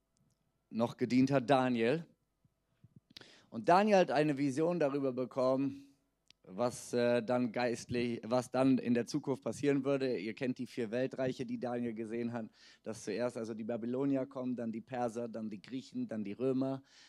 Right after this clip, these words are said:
Äh, Daniel hat das alles vorausgesehen und Daniel hat auch prophezeit, dann wird der Gesalbte des Herrn kommen, er wird,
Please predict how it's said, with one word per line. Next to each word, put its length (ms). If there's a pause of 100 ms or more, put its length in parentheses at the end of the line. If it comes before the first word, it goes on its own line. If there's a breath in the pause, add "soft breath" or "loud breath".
(100)
Äh, 160
Daniel 300
hat 140
das 120
alles 240
vorausgesehen 720
und 160
Daniel 240
hat 140
auch 280
prophezeit, 600 (300 soft breath)
dann 380
wird 280
der 100
Gesalbte 480
des 180
Herrn 280
kommen, 300
er 200
wird, 180